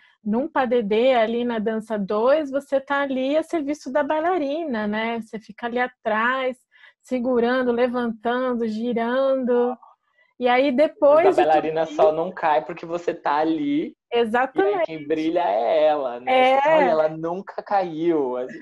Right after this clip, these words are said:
Speaker 2: porque a gente tava ali segurando, poxa.
Speaker 1: E depois disso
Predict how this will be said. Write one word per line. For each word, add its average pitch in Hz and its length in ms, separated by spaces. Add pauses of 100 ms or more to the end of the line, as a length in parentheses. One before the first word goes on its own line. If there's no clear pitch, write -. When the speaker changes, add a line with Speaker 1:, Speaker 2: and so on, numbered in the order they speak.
(140)
Speaker 2:
porque 160 240
a 160 60
gente 170 300
tava 180 240
ali 190 160
segurando, 165 800 (100)
poxa. 127 540
Speaker 1:
E 262 100
depois 311 800 (100)
disso 359 520